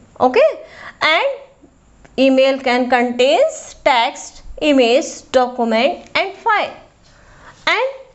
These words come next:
after that I will tell you why we use email?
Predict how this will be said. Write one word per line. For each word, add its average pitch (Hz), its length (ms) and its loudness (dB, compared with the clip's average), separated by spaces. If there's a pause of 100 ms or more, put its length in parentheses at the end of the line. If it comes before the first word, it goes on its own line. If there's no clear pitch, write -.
(480)
after 311 460 0
that 370 540 0 (800)
I 269 140 2
will 311 100 -4
tell 302 380 2
you 330 200 2 (2250)
why 254 640 0
we 359 220 0
use 349 640 0 (1600)
email? 359 560 0